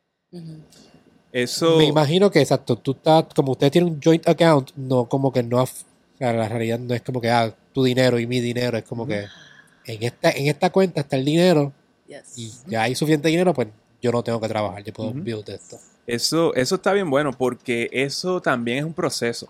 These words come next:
Speaker 2: Eh, eh,
Speaker 3: Eso es un mega proceso.
Speaker 2: eh,
Speaker 3: Eso
Speaker 2: eso,
Speaker 3: es,
Speaker 2: eso es un
Speaker 3: eso es
Speaker 2: proceso en la
Speaker 3: gigante.
Speaker 2: pareja,
Speaker 1: <laughs>
Speaker 2: sí. Eh, bueno, yo siempre fui una persona bien abierta con ella en cuanto al dinero desde el primer día.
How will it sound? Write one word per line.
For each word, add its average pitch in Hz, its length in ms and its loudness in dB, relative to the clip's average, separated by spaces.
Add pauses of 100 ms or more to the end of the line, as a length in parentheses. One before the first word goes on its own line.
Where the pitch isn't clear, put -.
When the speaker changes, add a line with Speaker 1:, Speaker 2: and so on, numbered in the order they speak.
(160)
Speaker 2:
Eh, 117 180 -8
eh, 117 220 -2
Speaker 3:
Eso 117 120 4
es 220 60 6
un 190 60 0
mega 190 200 6
proceso. 120 320 -2
Speaker 2:
eh, 135 180 -10
Speaker 3:
Eso 180 160 6
Speaker 2:
eso, 185 120 6
Speaker 3:
es, 190 400 2
Speaker 2:
eso 147 220 -4
es 170 80 -8
un 170 80 -4
Speaker 3:
eso - 20 -4
es 156 60 -8
Speaker 2:
proceso 180 280 4
en 180 100 6 (220)
la 135 80 2
Speaker 3:
gigante. 117 60 -2
Speaker 2:
pareja, 123 560 2
Speaker 1:
<laughs> - 20 -6
Speaker 2:
sí. 180 180 -2 (540)
Eh, 123 320 2
bueno, 165 220 2
yo 160 240 2
siempre 185 320 -2
fui 180 160 -2
una 165 160 -2
persona 156 320 -4
bien 127 320 0
abierta 117 560 -4
con 117 200 -10
ella 117 120 -4
en 123 80 -6
cuanto 127 200 -4
al 127 60 -2
dinero 147 280 -2
desde 113 180 -6
el 110 80 -10
primer 110 320 -4
día. 92 240 -6